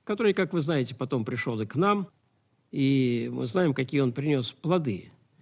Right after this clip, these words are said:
Вот эта либеральная теология, она ещё была названа спекулятивной теологией,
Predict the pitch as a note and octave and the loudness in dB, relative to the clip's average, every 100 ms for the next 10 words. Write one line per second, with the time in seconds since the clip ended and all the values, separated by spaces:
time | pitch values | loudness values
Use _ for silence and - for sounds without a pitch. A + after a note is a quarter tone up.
0 | - - - - E3+ G3+ F#3+ F3 E3 F3+ | -20 -20 -20 -4 2 4 6 6 8 6
1 | F#3 A3 G3 F3+ E3+ D3+ C#3 D#3 D3 F3+ | 8 8 8 8 6 2 0 -2 0 2
2 | A#3 C4 D#3+ A#2 G2+ D#2+ - - - _ | 2 2 0 0 -2 -6 -16 -20 -20 _
3 | _ _ _ _ _ _ _ _ _ _ | _ _ _ _ _ _ _ _ _ _
4 | _ _ _ _ _ - C#3 G3 A#3 A#3 | _ _ _ _ _ 2 4 6 4 0
5 | - _ _ _ G3 - G3+ E3+ E3+ D3+ | -8 _ _ _ -6 0 2 4 4 2
6 | - _ _ _ _ _ - D3+ E3 F3 | -6 _ _ _ _ _ 4 8 8 6
7 | D3 E3 D#3 D3+ C3 - F3+ - E3 D#3 | 4 4 4 2 0 2 4 6 8 6
8 | - F3+ F3+ D3 C3 A2 G2+ - _ _ | 4 8 10 10 8 6 0 -10 _ _
9 | _ _ - C3 A#2+ C#3 G#3+ F#3 D3 G2+ | _ _ -4 0 2 6 6 6 4 2
10 | E2+ | -2